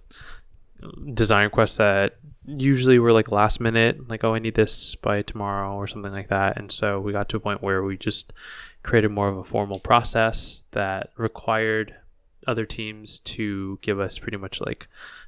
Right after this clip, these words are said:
at least a week's worth of notice, uh, just so we could slow things down, and it caused them to be a little more deliberate about what it is that they were asking for.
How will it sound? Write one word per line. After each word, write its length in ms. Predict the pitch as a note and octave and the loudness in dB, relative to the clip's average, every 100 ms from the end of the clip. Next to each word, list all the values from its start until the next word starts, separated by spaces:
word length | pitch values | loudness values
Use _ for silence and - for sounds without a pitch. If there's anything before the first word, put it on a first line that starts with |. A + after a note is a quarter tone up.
| - | -2
at 140 | A2 | 0
least 240 | G#2 F#2+ - | 2 2 2
a 80 | G2 | 2
week's 460 | G2+ - - - | -2 -8 -6 -2
worth 420 | A2+ A#2 A#2+ - - | 0 0 -4 -14 -6
of 140 | A#2 A2 | -4 0
notice, 500 | A2+ C3+ D3 - - _ - _ - | 2 2 0 -2 -4 _ -20 _ -8
uh, 200 | G#2 G2+ | -4 -4
just 240 | G2 G#2+ - | 0 4 4
so 240 | G#2+ G2+ | 4 2
we 140 | G2+ G2 | 0 0
could 240 | - A#2 | 0 4
slow 240 | - A2+ | 4 4
things 300 | A2 G#2+ G#2 | 2 0 4
down, 400 | - E3 E3 D#3 - | 6 6 4 0 0
and 380 | A2 G#2 G#2 - | 0 0 -10 -10
it 160 | G2+ - | -8 -2
caused 280 | A#2 A2+ | 2 4
them 160 | A2 G2+ | 4 0
to 80 | - | -2
be 120 | G#2+ | 0
a 40 | |
little 200 | G2+ G2+ | 2 0
more 200 | G#2 G#2 | 0 -2
deliberate 500 | F#2+ G#2 G2 F#2+ - G#2 | -2 0 0 0 -2 -2
about 240 | - - | -2 -2
what 160 | G#2 - | -2 -2
it 60 | |
is 160 | - - | 0 0
that 160 | - - | 0 -4
they 100 | - | -4
were 160 | - | -4
asking 300 | - - C#3+ | -4 -6 -8
for. 300 | - - C#3+ | -8 -6 -6